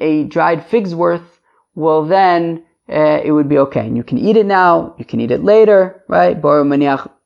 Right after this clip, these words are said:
pachos mikashir, uchshir lo yivror. But once already you're selecting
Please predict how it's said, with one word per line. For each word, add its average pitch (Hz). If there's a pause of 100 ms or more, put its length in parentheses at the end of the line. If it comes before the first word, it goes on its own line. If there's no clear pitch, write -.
(300)
pachos 139
mikashir, 202 (400)
uchshir 220 (720)
lo 143
yivror. 120 (160)
But 131
once 226
already 196
you're 160
selecting 151